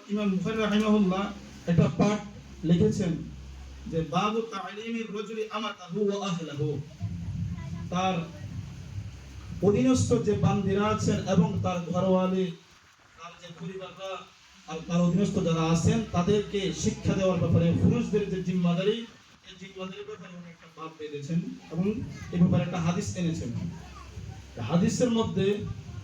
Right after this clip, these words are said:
হযরত আবু হুরায়রা রাদিয়াল্লাহু তাআলা আনহু, উনি ওনার বাবা থেকে রেওয়ায়েত করেন যে তিন ব্যক্তি এমন আছেন, ওনাদেরকে ডবল সওয়াব দেওয়া হয়, দুই গুণা সওয়াব দেওয়া হয়,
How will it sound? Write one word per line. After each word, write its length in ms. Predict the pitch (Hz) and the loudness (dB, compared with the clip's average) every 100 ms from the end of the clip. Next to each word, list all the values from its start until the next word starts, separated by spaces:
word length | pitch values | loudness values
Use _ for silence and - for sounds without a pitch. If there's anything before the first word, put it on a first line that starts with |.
| - - - | -8 -2 2
হযরত 360 | 202 247 240 - - | 4 4 2 0 -2
আবু 180 | 185 202 | 2 4
হুরায়রা 360 | 190 208 214 | 4 0 -2
রাদিয়াল্লাহু 600 | 240 220 202 185 214 220 214 | -4 -6 -8 -10 -6 -6 -6
তাআলা 260 | 196 185 175 | -6 -6 -4
আনহু, 340 | 180 165 190 | -4 -8 -6
উনি 160 | 196 208 | -2 0
ওনার 180 | 208 180 | 0 -2
বাবা 280 | 175 175 175 | 0 0 -2
থেকে 220 | 202 214 | -2 0
রেওয়ায়েত 320 | 214 202 180 - | 2 2 -2 -4
করেন 300 | 175 170 151 - - - - - - - 147 | -4 -2 -4 -6 -14 -14 -12 -14 -14 -8 0
যে 180 | 240 277 262 - - - - - - - | 2 0 -4 -12 -18 -20 -20 -20 -20 -4
তিন 260 | 226 254 254 | 2 6 6
ব্যক্তি 320 | 240 - - | 6 2 0
এমন 400 | 139 190 226 262 | 0 2 4 4
আছেন, 380 | 226 - 214 254 - 202 | 4 0 -2 -2 -6 -2
ওনাদেরকে 520 | 220 233 233 226 233 185 | 0 2 0 0 -6 -6
ডবল 280 | 180 190 190 175 | -6 -4 -6 -6
সওয়াব 160 | 165 - | -6 -6
দেওয়া 200 | 196 156 | -10 -10
হয়, 100 | 143 139 - - 208 | -10 -14 -16 -14 -2
দুই 220 | 240 240 | 2 2
গুণা 260 | 214 202 | 2 0
সওয়াব 280 | 170 170 156 156 | 0 0 0 -2
দেওয়া 240 | 151 147 | 0 2
হয়, 180 | 139 | 2